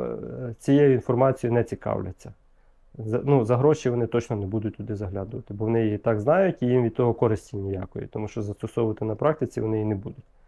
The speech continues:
Звідки я це знаю? Із досвіду того, що по тих маршрут-, по тому самому першому відео з тим маршрутом, яке я там показав як приклад, який багато людей просто взяли за основу і так і по ньому пішли, без ніяких корекцій,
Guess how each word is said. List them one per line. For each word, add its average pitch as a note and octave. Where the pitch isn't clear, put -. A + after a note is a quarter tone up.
Звідки G#3
я A3
це G#3
знаю? G#3
Із C#3+
досвіду D3
того, E3+
що B2+
по B2
тих C#3
маршрут-, B2+
по -
тому C3
самому A#2+
першому A#2
відео G3
з -
тим B2
маршрутом, F#3
яке D3
я C#3
там B2+
показав B2+
як A#2+
приклад, B2
який A2+
багато A#2
людей A2+
просто A2+
взяли A2+
за A2
основу A2
і G#2
так A#2
і A#2
по A#2
ньому A2
пішли, F#3+
без B2+
ніяких C3
корекцій, D#3+